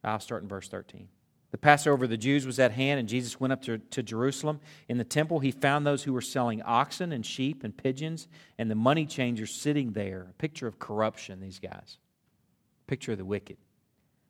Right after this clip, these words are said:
"And making a whip of cords, he drove them out of the temple." The temple is a picture of a place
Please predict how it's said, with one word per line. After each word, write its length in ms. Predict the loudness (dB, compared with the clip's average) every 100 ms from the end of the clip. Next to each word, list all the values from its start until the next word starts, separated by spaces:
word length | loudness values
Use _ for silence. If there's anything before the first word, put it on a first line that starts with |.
| _ _ _ _ _
"And 120 | 0
making 280 | 2 2 0
a 40 | 2
whip 280 | 4 4
of 120 | 2 -4
cords, 360 | 0 0 -2
he 180 | -2 -2
drove 500 | -2 -2 0 0 -2
them 300 | -4 -4 -4
out 260 | -2 0 -2
of 120 | -6
the 80 | -12
temple." 480 | -8 -8 -8 -12
The 60 | -8
temple 420 | -6 -6 -4 -4
is 100 | -4
a 60 | -8
picture 320 | -12 -10 -12
of 80 | -12
a 40 |
place 280 | -8 -8